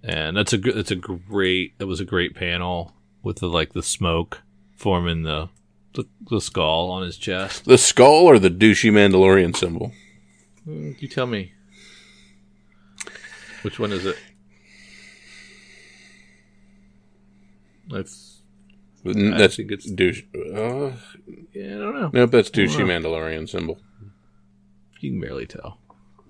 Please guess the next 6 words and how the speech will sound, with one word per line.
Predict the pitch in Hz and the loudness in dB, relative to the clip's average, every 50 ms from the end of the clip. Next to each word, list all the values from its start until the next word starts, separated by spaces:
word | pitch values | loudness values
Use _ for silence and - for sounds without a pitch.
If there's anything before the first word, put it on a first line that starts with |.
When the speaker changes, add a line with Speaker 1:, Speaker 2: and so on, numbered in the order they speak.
| - _ _ _ - 107 104 | -20 _ _ _ -20 -18 -14
Speaker 2:
Douche-tastic. | - 98 85 87 - - - - - - - - - - - - _ _ _ _ _ _ _ _ _ _ _ _ _ _ _ _ _ _ _ _ _ _ _ _ _ _ _ _ _ _ _ _ _ _ _ _ _ _ _ _ _ _ _ _ _ _ _ _ _ 202 _ _ _ _ _ _ _ _ _ _ _ _ _ _ _ _ _ _ - - - - - - - - - _ _ _ - - | -12 -10 -10 -10 -10 -12 -12 -12 -12 -12 -12 -14 -16 -16 -18 -18 _ _ _ _ _ _ _ _ _ _ _ _ _ _ _ _ _ _ _ _ _ _ _ _ _ _ _ _ _ _ _ _ _ _ _ _ _ _ _ _ _ _ _ _ _ _ _ _ _ _ _ _ _ _ _ _ _ _ _ _ _ _ _ _ _ _ _ _ -20 -20 -20 -20 -20 -20 -20 -20 -20 _ _ _ -4 2
Speaker 1:
Oh, | 135 139 131 123 120 | 4 6 6 6 4
what | 110 127 | 2 2
we | 117 110 | 2 2
do | 98 107 110 110 | 4 4 4 4
without | 101 95 101 95 92 80 - | 4 4 2 2 2 0 -2